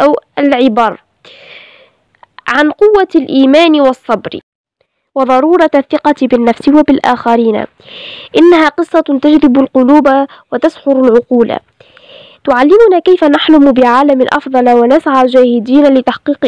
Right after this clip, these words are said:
أحلامنا، دون أن ننسى أن السحر الحقيقي يكمن في قلوبنا وفي قدراتنا على إيمان صادق وصبر جميل. هنا تحدثنا عن قيمة القصة،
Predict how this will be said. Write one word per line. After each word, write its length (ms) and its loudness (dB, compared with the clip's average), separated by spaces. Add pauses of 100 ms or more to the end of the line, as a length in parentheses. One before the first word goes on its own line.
أحلامنا، 580 -2 (880)
دون 200 2
أن 220 -2
ننسى 320 0
أن 260 -2
السحر 440 -2
الحقيقي 920 0 (320)
يكمن 460 2
في 120 -2
قلوبنا 640 2
وفي 260 0
قدراتنا 720 0
على 460 0 (120)
إيمان 520 0
صادق 640 -4 (400)
وصبر 480 -2
جميل. 520 -2 (840)
هنا 280 2
تحدثنا 640 -2
عن 80 0
قيمة 420 0
القصة، 560 -4